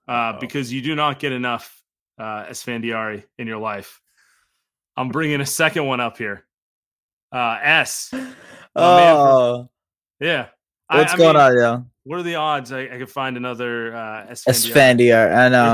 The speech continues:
Speaker 3: I know.
Speaker 1: <laughs>
Speaker 2: I love
Speaker 3: That's
Speaker 2: it.
Speaker 3: crazy.
Speaker 2: I love it.
Speaker 3: I've only, I've only met maybe, like, one other Esfandiari, by the way. So this is, this is always a pleasure, I guess.
Speaker 1: I've, I've met many people with the last name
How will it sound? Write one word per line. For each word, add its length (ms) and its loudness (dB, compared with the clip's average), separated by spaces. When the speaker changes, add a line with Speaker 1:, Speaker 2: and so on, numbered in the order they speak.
Speaker 3:
I 200 -4
know. 160 -6
Speaker 1:
<laughs> 140 -20
Speaker 2:
I 120 -16
love 100 -4
Speaker 3:
That's 180 2
Speaker 2:
it. 60 -4
Speaker 3:
crazy. 360 4
Speaker 2:
I 40 2
love 100 2
it. 60 2
Speaker 3:
I've 160 6
only, 300 6
I've 180 4
only 180 4
met 200 6
maybe, 360 2
like, 280 4
one 340 -2
other 560 -4
Esfandiari, 680 -8
by 140 -8
the 140 -10
way. 220 -10
So 180 -14
this 180 -14
is, 220 -12
this 160 -14
is 140 -14
always 360 -6
a 240 -14
pleasure, 400 -4
I 80 -6
guess. 380 -16
Speaker 1:
I've, 320 -6
I've 280 -6
met 360 -8
many 460 -10
people 480 -8
with 140 -10
the 100 -12
last 400 -10
name 240 -12